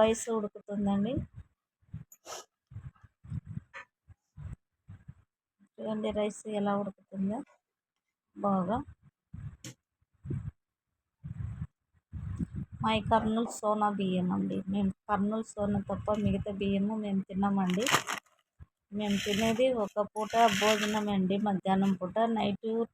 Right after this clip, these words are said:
ఉదయం టిఫినే తింటామండి మేము. ఇప్పుడు పాయసంలోకి కావాల్సినవి రెడీ చేసుకుంటున్నాం. కొద్దిగా సేమియాలండి, సన్న సేమియాలు అన్నమాట. బాగా, తర్వాత జీడిపప్పు, బాదం పప్పు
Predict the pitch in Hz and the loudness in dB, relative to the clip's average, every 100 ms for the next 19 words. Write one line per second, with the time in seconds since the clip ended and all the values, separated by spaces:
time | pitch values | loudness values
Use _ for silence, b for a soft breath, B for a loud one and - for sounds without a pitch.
0 | _ 208 202 214 240 226 208 208 226 240 | _ -4 0 2 0 -2 -4 -2 0 0
1 | 214 202 185 185 185 185 185 190 269 - | 2 2 2 2 2 2 2 0 -2 -6
2 | - _ - 220 220 233 262 262 233 233 | -10 _ -8 -6 -2 2 4 8 10 8
3 | 233 226 220 220 214 302 427 _ - - | 6 0 2 2 2 -2 -4 _ -20 -4
4 | 240 240 233 233 - 233 262 339 262 214 | 6 8 8 6 2 2 4 6 6 6
5 | 214 196 - 196 190 202 214 302 359 214 | 4 2 0 0 0 2 2 2 0 -2
6 | 180 180 240 285 254 - 214 214 208 202 | -4 2 4 8 6 4 2 2 4 4
7 | 190 190 214 277 233 190 _ _ _ _ | 4 4 4 2 2 -4 _ _ _ _
8 | _ _ _ _ - - 226 233 247 254 | _ _ _ _ -2 4 6 6 4 4
9 | 214 202 196 185 185 185 185 185 196 202 | 4 6 6 6 6 4 2 6 6 8
10 | 190 247 - - - - - - 208 208 | 6 4 2 2 2 0 2 2 6 8
11 | 214 214 277 359 - _ - - _ _ | 8 6 2 0 -6 _ -8 -8 _ _
12 | - - - 180 226 233 233 220 214 - | -20 -18 -10 -2 2 2 2 0 -2 0
13 | 285 285 202 208 196 190 196 185 - | -2 4 10 10 10 4 0 -6 -4